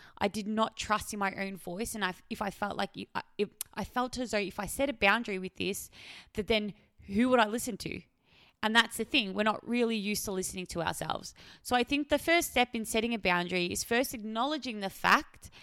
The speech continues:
that we need to have faith in our own voice. We really need to trust in our own voice.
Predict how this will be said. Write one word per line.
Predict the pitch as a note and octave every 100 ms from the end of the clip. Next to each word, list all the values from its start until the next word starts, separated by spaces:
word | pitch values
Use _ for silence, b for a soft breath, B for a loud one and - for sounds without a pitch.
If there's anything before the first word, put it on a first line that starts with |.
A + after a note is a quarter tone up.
| B
that | G#3+ G3
we | A3 G#3+
need | G#3+ A3+ C4 -
to | D4+ D#4 D4+ b
have | - B3
faith | - A3+ A#3 -
in | G#3+
our | F#3+
own | F3+ E3+
voice. | - D3+ - - B B B
We | - A#3+
really | G#3+ B3 C4+ C#4
need | B3+ A3+ A3 A3+
to | A#3+
trust | A3+ - A#3 A3 G#3+ - -
in | G#3
our | F#3+ F#3
own | - G#3 B3
voice. | - E3+ B2 G2 -